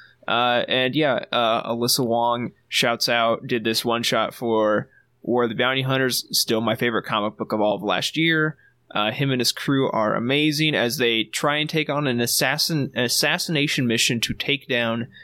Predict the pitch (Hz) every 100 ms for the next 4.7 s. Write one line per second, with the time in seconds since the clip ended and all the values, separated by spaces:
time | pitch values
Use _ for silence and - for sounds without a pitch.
0 | - - - 127 120 113 - 120 120 127
1 | 127 120 - 113 - 123 120 113 117 101
2 | 104 104 120 - _ _ _ - 110 110
3 | 110 - 107 117 113 156 104 - 151 120
4 | 131 - - 139 139 135